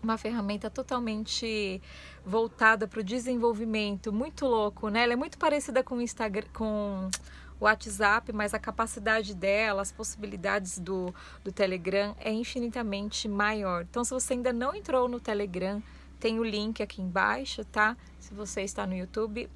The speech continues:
no... oh, meu Deus, troco tudo aqui, porque esse vídeo vai pra um monte de lugar. Se você está no Instagram, na bio tem o link, tá? Você vai direto pro,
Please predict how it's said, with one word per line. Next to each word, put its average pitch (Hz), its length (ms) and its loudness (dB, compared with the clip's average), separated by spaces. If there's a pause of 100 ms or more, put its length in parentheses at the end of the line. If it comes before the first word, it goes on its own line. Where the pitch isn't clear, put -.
(160)
no... 180 140 0
oh, 233 340 10
meu 214 140 0
Deus, 160 180 -4
troco 233 300 4
tudo 214 260 0
aqui, 202 200 0
porque - 160 -2
esse 220 140 -4
vídeo 233 220 0
vai 247 140 2
pra 233 80 -8
um 220 40 -2
monte 254 160 0
de 285 60 -2
lugar. 208 340 0
Se - 120 -6
você 226 320 0
está 262 380 4
no 202 120 -2
Instagram, 208 540 -2 (500)
na 226 200 2
bio 220 280 2
tem 226 240 -2
o 233 60 0
link, 214 480 -4
tá? 208 260 2
Você 190 380 -4 (240)
vai 175 160 -2
direto 185 380 -4
pro, 180 200 -6